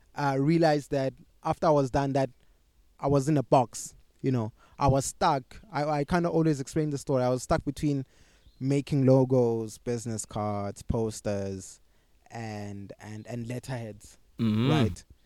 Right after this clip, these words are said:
Speaker 1: As a graphic designer, because that's what the common needs are.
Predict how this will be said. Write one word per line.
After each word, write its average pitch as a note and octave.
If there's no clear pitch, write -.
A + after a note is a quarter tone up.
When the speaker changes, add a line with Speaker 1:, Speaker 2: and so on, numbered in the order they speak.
Speaker 1:
As C#3+
a C3
graphic B2+
designer, A#2+
because B2+
that's D3+
what D#3+
the D#3
common F3+
needs D3+
are. A2+